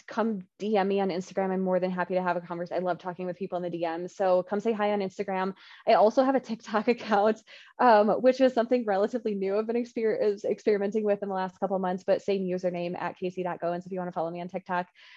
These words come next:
Um, we do have some upcoming things. So we have, um, the Hormone Reset Method. It's a, a, our group program, our signature group program that's coming up, uh, next week,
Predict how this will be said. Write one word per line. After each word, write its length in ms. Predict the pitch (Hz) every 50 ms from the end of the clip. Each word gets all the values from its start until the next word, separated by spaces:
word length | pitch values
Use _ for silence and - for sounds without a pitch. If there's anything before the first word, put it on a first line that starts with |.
| - - - -
Um, 480 | 220 208 202 196 185 175 180 185 185 - _ - - _ -
we 260 | 208 220 220 226 208
do 240 | 202 220 202 220 240
have 680 | 208 - - 208 202 196 190 190 196 190 185 - -
some 200 | - 208 196 190
upcoming 500 | - - 185 - - 196 196 180 180 185
things. 460 | 185 190 185 190 233 277 311 294 -
So 160 | - 208 196 190
we 160 | 185 196 190
have, 440 | 185 170 190 185 180 180 180 180 - -
um, 420 | - 180 180 175 170 180 185 165 - -
the 80 | 202
Hormone 260 | 190 190 180 180 175 175
Reset 280 | 175 180 - 185 -
Method. 320 | 180 185 185 196 190 185 175
It's 140 | 175 175
a, 180 | 190 175 165 170 -
a, 140 | - 180 -
our 140 | - 180 180
group 240 | - 185 185 180 -
program, 440 | - - 185 180 - 170 170 175
our 80 | 185 180
signature 380 | - 185 175 180 180 - 185 180
group 180 | 185 175 -
program 340 | - - 180 175 180 175 175
that's 160 | 180 170 - -
coming 260 | - 185 185 180 -
up, 220 | - 175 - - _ _ - - - - - - -
uh, 300 | 185 185 180 170 175 123
next 340 | 180 185 185 185 - - -
week, 400 | 202 185 185 180 185 185 185 -